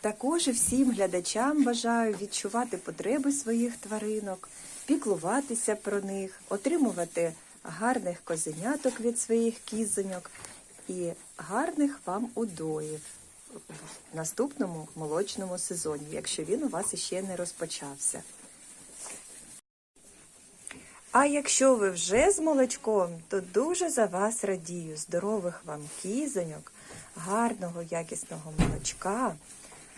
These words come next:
здорових козеняток. І наступний ролик буде якраз про якість і кількість молочка, яку ми бажаємо отримати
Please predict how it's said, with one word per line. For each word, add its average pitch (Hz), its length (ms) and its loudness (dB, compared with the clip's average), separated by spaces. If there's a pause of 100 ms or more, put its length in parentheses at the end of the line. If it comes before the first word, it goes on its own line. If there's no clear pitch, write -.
(120)
здорових 180 680 4
козеняток. 165 920 -2 (1900)
І 349 140 8
наступний 226 640 6
ролик 320 460 10
буде 220 320 8
якраз 170 720 2
про 160 180 0 (160)
якість 311 540 2
і 190 60 0
кількість 294 680 -2
молочка, 208 640 0
яку 185 320 2
ми 208 160 4
бажаємо 165 560 0
отримати 185 720 -2